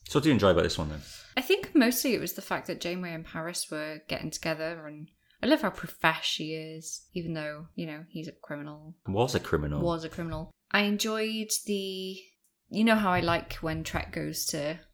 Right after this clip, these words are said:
Speaker 2: new places and
Speaker 1: Hmm.
Speaker 2: meets new people.
Speaker 1: You're a fan of away missions.
Speaker 2: I do. I really like that. So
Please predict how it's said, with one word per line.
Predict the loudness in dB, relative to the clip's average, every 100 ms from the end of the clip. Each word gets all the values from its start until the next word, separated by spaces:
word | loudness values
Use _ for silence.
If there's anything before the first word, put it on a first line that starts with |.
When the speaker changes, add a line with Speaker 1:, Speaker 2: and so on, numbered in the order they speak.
| _
Speaker 2:
new | -6 -4
places | -4 -4 -4 -6 -4 0
and | 2 2
Speaker 1:
Hmm. |
Speaker 2:
meets | 2 -2 -4
new | -4
people. | -4 -6 0
Speaker 1:
You're | 0
a |
fan | 2 4 4 6
of |
away | 4 6 4
missions. | 2 -4 -8 -2
Speaker 2:
I | -2
do. | 2 0 0 0
I | -2
really | -2 -2 -2
like | -2 -2 -2
that. | -4 -2
So | 0 0 -2 -4